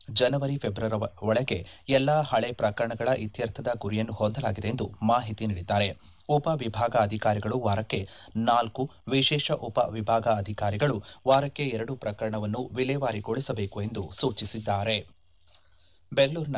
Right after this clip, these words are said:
ಕ್ರಾಂತಿವೀರ ಸಂಗೊಳ್ಳಿ ರಾಯಣ್ಣ, ಕೆಂಗೇರಿ ರೈಲು ನಿಲ್ದಾಣಗಳಲ್ಲಿ ಇಂದು ರೈಲ್ವೆ ಖಾತೆ ರಾಜ್ಯ ಸಚಿವ ವಿ ಸೋಮಣ್ಣ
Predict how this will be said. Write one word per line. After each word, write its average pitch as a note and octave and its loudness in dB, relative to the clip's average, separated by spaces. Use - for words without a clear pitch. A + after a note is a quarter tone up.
ಕ್ರಾಂತಿವೀರ C3+ 0
ಸಂಗೊಳ್ಳಿ A2+ -2
ರಾಯಣ್ಣ, G2+ -2
ಕೆಂಗೇರಿ B2+ -2
ರೈಲು A2+ 0
ನಿಲ್ದಾಣಗಳಲ್ಲಿ G#2 0
ಇಂದು C#3+ 2
ರೈಲ್ವೆ A#2+ 2
ಖಾತೆ A2+ 0
ರಾಜ್ಯ G#2 0
ಸಚಿವ A2+ 2
ವಿ G2+ -2
ಸೋಮಣ್ಣ G2+ -2